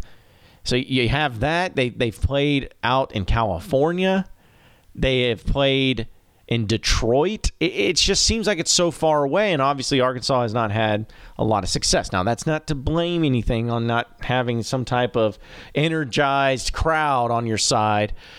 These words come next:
during that game, but my point is that it means a lot in college basketball.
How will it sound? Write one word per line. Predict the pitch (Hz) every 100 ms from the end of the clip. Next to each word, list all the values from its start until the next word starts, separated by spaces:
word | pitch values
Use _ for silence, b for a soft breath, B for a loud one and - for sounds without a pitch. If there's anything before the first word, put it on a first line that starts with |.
| B -
during | 139 131
that | 123 104
game, | 135 131
but | 120 131 B B -
my | 147
point | - 240 254 170
is | 127 113 - - _ _ _ - - - _ _ -
that | - 160
it | 185
means | 170 196 -
a |
lot | 147 165 185
in | 131
college | - 117 110 101
basketball. | 131 151 - 95 - 71 -